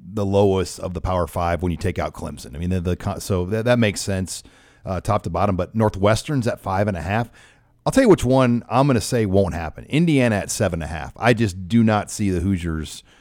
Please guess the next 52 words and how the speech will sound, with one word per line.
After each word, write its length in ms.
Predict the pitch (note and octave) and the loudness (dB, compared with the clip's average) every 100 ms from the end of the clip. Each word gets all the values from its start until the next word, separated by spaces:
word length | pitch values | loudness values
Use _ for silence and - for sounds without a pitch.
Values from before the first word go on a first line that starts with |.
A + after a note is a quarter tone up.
| _ _ _ _ _ - | _ _ _ _ _ -8
winning 260 | G#2+ G#2 E2+ | 0 0 0
seven 220 | A2 F#2 | -2 -2
and 80 | F2+ | -2
a 40 | |
half, 140 | F#2 | -2
and 80 | E2+ | 0
here's 160 | A2+ F#2+ | 0 2
why. 320 | G2 G2+ C#2+ | 4 4 4
Their 100 | G#2 | 2
strength 400 | G2+ - A2+ B2+ | 2 2 2 2
coaches 340 | - F#2+ F2+ | 0 -2 -2
both 320 | D#2+ F#2+ A2 G#2+ | -4 2 2 2
left 320 | G2+ G2 - | 0 0 0
to 40 | |
go 80 | F2 | -4
to 80 | D#2+ | -4
Alabama. 540 | D#2+ C#2+ D#2+ D#2 - - _ _ _ _ _ | -4 -6 -10 -12 -18 -20 _ _ _ _ _
So 400 | - G#2 F2 D#2+ | -2 0 0 -4
right 260 | D2+ A2+ B2+ | 0 2 4
now, 340 | A2+ A#2+ G2 | 4 4 4
during 340 | E2+ F#2 F#2 F2+ | 0 0 0 0
this 180 | F2 - | -2 -4
whole 560 | A2 A#2+ A#2 A2 A2 | 0 4 6 8 4
covid 320 | - A#2 G#2+ G2+ | 0 -2 0 0
nineteen 540 | F#2+ F#2 G#2+ G2 F#2+ | 0 -2 -2 0 0
crisis, 580 | - G2+ A2 - E2 - | -2 0 0 -2 -6 -2
they 160 | G#2 | 2
don't 200 | B2 B2+ | 6 6
even 200 | A2+ F#2+ | 6 2
have 540 | E2+ G2+ G#2+ G2 F2 F2+ | 0 0 2 0 -2 -6
their 140 | E2+ | -8
coaches 440 | D#2 G#2 A2 A2 F#2 | -6 -4 -4 -4 -6
in 120 | E2+ | -6
place, 580 | F#2 F#2+ F#2 F2+ - - _ _ _ - | -4 -2 -2 -6 -10 -16 _ _ _ -6
um, 540 | F2+ E2 E2 C2+ G#1 - | -4 -4 -6 -8 -12 -10
a 100 | G2+ | -10
full 220 | - A2 | -4 -4
handle 400 | D#2+ G#2+ G#2 G#2 | 0 0 2 2
on 140 | F#2+ | 0
what's 180 | F#2 F2+ | 0 -2
going 180 | - F#2 | -2 0
on, 160 | F2+ F2+ | 0 0
strength 260 | - F#2 | -2 -4
and 80 | E2 | -4
conditioning. 440 | F2 F2 - G#2 G#2+ | -4 -4 -2 0 2
And 160 | A2+ - | 2 0
I 100 | C#3+ | 2
know 100 | C3 | 4
no 180 | A#2 B2+ | 8 6
one 220 | C3+ F#2 | 6 4
does, 220 | F2+ E2+ | 2 0
but 220 | F#2+ F#2 | -2 -6